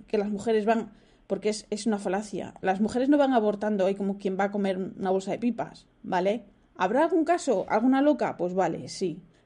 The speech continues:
Pero abortar, incluso cuando tienes que hacerlo, no es trago, mm, fácil para nadie. Entonces, mm,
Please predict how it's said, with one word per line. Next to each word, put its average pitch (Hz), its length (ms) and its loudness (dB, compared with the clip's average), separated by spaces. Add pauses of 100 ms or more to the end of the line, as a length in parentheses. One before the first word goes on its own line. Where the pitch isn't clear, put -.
Pero 214 380 4
abortar, 214 760 0 (120)
incluso 214 540 2
cuando 190 220 -2
tienes 247 260 0
que 233 100 -6
hacerlo, 214 560 -4 (340)
no 220 160 4
es 240 200 2
trago, 247 580 2 (180)
mm, 214 380 -6
fácil 262 520 2
para 185 220 4
nadie. 175 520 -4 (120)
Entonces, 202 580 -6
mm, 202 340 0